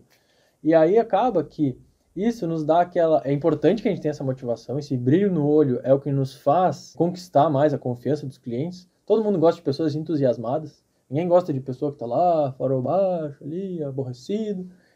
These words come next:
Então é importante esse otimismo, é importante isso, mas a venda previsível, ela não se baseia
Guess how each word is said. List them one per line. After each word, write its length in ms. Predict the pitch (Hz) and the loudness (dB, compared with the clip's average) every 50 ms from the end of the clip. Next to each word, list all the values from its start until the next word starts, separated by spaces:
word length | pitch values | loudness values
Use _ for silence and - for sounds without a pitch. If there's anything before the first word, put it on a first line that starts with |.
| _ - | _ -6
Então 220 | 135 139 160 - - | 0 0 0 0 2
é 180 | - - 175 214 | 2 4 4 6
importante 560 | 247 247 240 202 175 175 - 165 165 160 156 | 4 4 4 2 0 2 0 -2 -2 -2 -4
esse 140 | 147 139 143 | -8 -6 -6
otimismo, 580 | 131 135 - 135 120 120 131 165 175 170 143 127 | -6 -4 -4 -4 -2 0 -2 -2 -2 -4 -4 -2
é 100 | 127 165 | -2 -2
importante 680 | 220 226 214 - 175 156 143 - 139 143 139 - 131 | -2 -2 -2 -4 -4 -4 -2 -2 -2 -2 -2 -4 -6
isso, 180 | 156 180 180 - _ _ _ _ _ _ _ _ | -6 -6 -8 -18 _ _ _ _ _ _ _ _
mas 220 | - 151 180 190 190 | 0 2 4 4 4
a 60 | 170 | 4
venda 320 | 147 131 156 196 233 233 | 4 2 0 0 0 0
previsível, 720 | 226 202 170 165 156 139 127 147 170 202 190 165 151 - - _ _ _ - | 0 0 -2 -2 -2 -4 -4 -2 -4 -2 -2 -4 -4 -6 -10 _ _ _ -2
ela 180 | 139 143 151 | 2 2 4
não 320 | 143 143 143 156 190 247 269 | 4 2 2 2 2 0 0
se 200 | - - - 262 | -2 -2 -4 -2
baseia 720 | 302 214 214 202 160 147 151 151 151 156 165 180 180 180 | 0 0 -2 -2 0 0 0 0 2 0 -2 -4 -6 -8